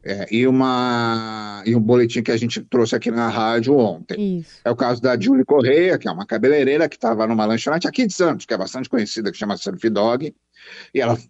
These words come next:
Speaker 1: pediu pra usar o banheiro, foi impedida de usar o banheiro. Os dados que você citou são os dados da antra, que é a Associação de Travestis e Transsexuais do Brasil.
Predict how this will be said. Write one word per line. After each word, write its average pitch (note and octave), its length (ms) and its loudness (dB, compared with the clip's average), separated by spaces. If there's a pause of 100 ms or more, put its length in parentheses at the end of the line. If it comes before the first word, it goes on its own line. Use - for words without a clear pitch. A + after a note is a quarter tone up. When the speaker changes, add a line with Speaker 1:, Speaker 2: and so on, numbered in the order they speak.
(160)
Speaker 1:
pediu C3+ 360 4
pra A#2+ 160 2
usar A2+ 220 4
o A#2 80 4
banheiro, C#3 360 4
foi C#3+ 180 0
impedida A#2+ 460 4
de A#2+ 100 4
usar A#2+ 240 4
o B2 80 4
banheiro. G#2 480 -2 (300)
Os C3+ 140 2
dados A2+ 320 -2
que C3 120 0
você B2 280 2
citou E3 320 2
são F3 160 -2
os D3 100 -4
dados D3 340 2
da F#3 160 2
antra, D3+ 560 2
que - 140 -4
é G#3 40 2
a G3 200 0
Associação A2+ 680 -2
de A2 80 2
Travestis G#2+ 640 0
e A2 100 -2
Transsexuais F3 680 0
do B2 80 4
Brasil. B2 420 0